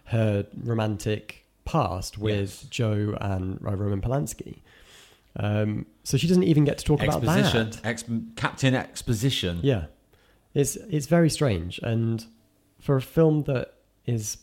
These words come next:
Speaker 1: purporting to be a love letter to Sharon Tate, um, it's very odd that she doesn't get to be any more than, um, uh,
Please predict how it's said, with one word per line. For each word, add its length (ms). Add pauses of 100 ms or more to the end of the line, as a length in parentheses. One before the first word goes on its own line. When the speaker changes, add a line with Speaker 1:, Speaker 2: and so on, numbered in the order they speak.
(420)
Speaker 1:
purporting 560
to 60
be 100
a 60
love 220
letter 200
to 120
Sharon 320
Tate, 460 (580)
um, 480 (220)
it's 240
very 320 (100)
odd 240 (100)
that 140
she 380 (460)
doesn't 340
get 200
to 80
be 140
any 180
more 280
than, 380 (920)
um, 560 (180)
uh, 80